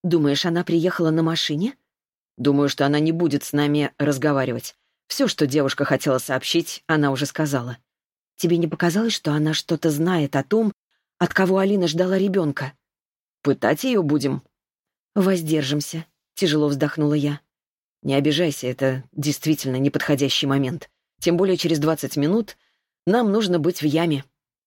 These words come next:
«В офисе?» «Тебе да, а у меня пара неотложных дел». «Где?» «Недалеко от самого прекрасного района города».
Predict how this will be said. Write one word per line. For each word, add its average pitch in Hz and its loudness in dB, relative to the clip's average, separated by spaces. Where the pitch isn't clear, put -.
«В 156 0
офисе?» 190 -2
«Тебе 180 2
да, 202 0
а 143 2
у 165 4
меня 202 0
пара 190 2
неотложных 156 0
дел». 147 0
«Где?» 180 0
«Недалеко 147 2
от 226 0
самого 190 0
прекрасного 165 0
района 147 0
города». 139 0